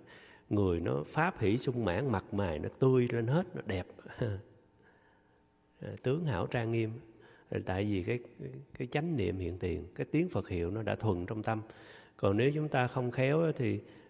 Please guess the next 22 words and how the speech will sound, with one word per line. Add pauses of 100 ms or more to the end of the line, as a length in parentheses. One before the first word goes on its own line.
hai
ba
tiếng
nó
chưa
nhập
công
phu,
nó
đang
loạn,
chưa
nhập
được,
đã
tan. (760)
Nhưng
mà
muốn
làm
nhiều
đó,